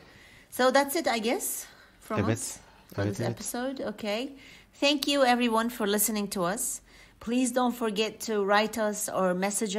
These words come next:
Speaker 1: us on Instagram. Our account is Instagram at Organik Beyinler Podcast.
Speaker 2: İsterseniz e-posta da gönderebilirsiniz.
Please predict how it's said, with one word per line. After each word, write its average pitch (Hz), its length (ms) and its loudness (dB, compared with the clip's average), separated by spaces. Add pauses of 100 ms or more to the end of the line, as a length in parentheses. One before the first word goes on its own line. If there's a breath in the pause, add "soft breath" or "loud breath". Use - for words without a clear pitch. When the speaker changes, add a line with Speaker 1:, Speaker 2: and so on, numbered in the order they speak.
Speaker 1:
us 208 160 -4
on 175 300 -2
Instagram. 202 680 -2
Our 180 180 0
account 190 460 -4
is 185 260 -2
Instagram 196 640 -2
at 190 220 -4
Organik 180 420 -2
Beyinler 170 380 -2
Podcast. 220 720 -4 (1000 loud breath)
Speaker 2:
İsterseniz 98 800 0
e-posta 98 440 -4
da 107 80 -2
gönderebilirsiniz. 107 1120 -4